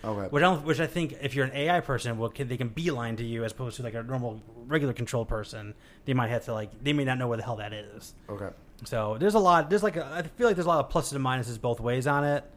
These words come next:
Speaker 1: Well, I wanna know too. Like, is there, like, if, so if you play with, like, the computer player
Speaker 2: Yeah.
Speaker 1: as her,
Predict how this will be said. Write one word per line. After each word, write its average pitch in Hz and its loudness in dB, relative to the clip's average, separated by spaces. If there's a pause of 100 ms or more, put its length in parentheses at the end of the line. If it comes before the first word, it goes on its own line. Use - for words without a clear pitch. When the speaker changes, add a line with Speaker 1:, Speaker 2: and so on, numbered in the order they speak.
(360)
Speaker 1:
Well, 135 4
I 165 6
wanna 170 4
know 127 2
too. 135 -2
Like, 110 -4
is 107 -6
there, 123 -4
like, 117 -4
if, - -12
so 135 -4
if 110 -6
you 117 -8
play 143 -2
with, 131 -4
like, 117 -8
the 107 -14
computer 123 -4
player 104 -8
Speaker 2:
Yeah. 117 0
Speaker 1:
as 110 -4
her, 110 -6